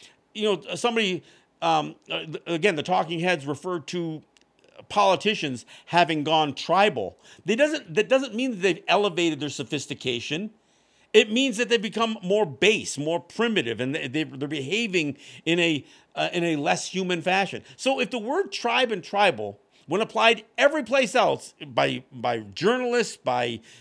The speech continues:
you know, uh, print media, television media, radio media, if, if that wo-, if those two words, tribe and tribal, are always meant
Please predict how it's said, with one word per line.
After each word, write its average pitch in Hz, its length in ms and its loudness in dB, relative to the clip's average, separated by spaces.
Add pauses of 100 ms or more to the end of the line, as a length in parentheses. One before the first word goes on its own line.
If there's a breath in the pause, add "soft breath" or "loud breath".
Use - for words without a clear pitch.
you 131 180 -4
know, 123 140 -4
uh, 123 80 -4
print 233 300 2
media, 226 420 0
television 226 500 0
media, 226 320 0
radio 214 480 2
media, 220 480 0 (920 soft breath)
if, 226 260 0 (160)
if 208 160 0
that 240 260 4
wo-, 214 180 -8
if 175 140 2
those 247 220 4
two 262 100 -2
words, 240 340 2
tribe 214 280 0
and 180 100 -4
tribal, 202 320 2
are 156 200 2
always 240 500 2
meant 190 400 -2